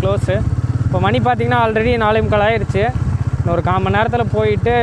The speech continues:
பார்த்து வாங்கணும். கடை ஓப்பன்ல இருந்ததுன்னா ஓகே, இல்ல அப்படின்னா நாளைக்கு தான் வாங்கணும். வாங்கிட்டு அதை அப்படியே unboxing பண்ணிடலாம் அப்படின்ட்டு தான் அந்த vlog.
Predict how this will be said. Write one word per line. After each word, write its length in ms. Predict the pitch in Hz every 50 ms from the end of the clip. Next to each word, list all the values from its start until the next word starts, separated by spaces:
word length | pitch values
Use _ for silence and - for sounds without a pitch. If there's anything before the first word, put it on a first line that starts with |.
| 220 214 202 185 180 156
பார்த்து 280 | 180 175 196 190 208
வாங்கணும். 520 | 196 185 185 190 202 196 185 180 190 214 220 - - - - - - - - - - -
கடை 180 | 175 180 214 240
ஓப்பன்ல 420 | 233 226 233 - 247 240 233 233 214 214
இருந்ததுன்னா 400 | 226 247 240 240 226 226 240 254 240 226
ஓகே, 240 | 233 208 208 220 233 254 233 214
இல்ல 120 | 196 214 226 233 226
அப்படின்னா 340 | 208 202 190 196 202 220 226 226 208 196 165 151 - - - - - - - - - - - - - -
நாளைக்கு 340 | 185 180 196 202 190 180 190
தான் 160 | 214 214 202 185
வாங்கணும். 360 | 202 202 196 190 180 208 - - - - - - - - - - - - - - - - - - - - - - - - - - - - - -
வாங்கிட்டு 340 | 214 226 247 254 247 240 254 262
அதை 120 | 240 226
அப்படியே 180 | 214 202 240 233
unboxing 480 | 208 214 220 220 - - - 220 202 202
பண்ணிடலாம் 460 | 196 190 196 202 190 185 180 185 196 190
அப்படின்ட்டு 380 | 175 170 175 170 170 170 165 170
தான் 140 | 185 196 185 170
அந்த 140 | 165 160 160
vlog. 320 | 156 156 160 175 185 170